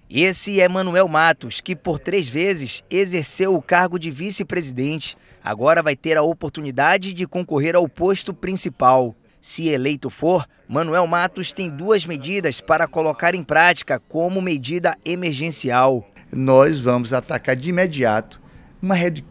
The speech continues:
Speaker 2: redução de custo significativa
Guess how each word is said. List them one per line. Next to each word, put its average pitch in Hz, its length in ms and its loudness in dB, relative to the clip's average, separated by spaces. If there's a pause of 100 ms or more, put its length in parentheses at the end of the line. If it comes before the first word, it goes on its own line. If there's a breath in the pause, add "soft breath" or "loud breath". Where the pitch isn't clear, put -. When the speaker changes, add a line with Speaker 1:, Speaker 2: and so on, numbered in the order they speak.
(140)
Speaker 2:
redução 131 380 -4
de 127 60 -6
custo - 360 -12 (220)
significativa 190 1040 -6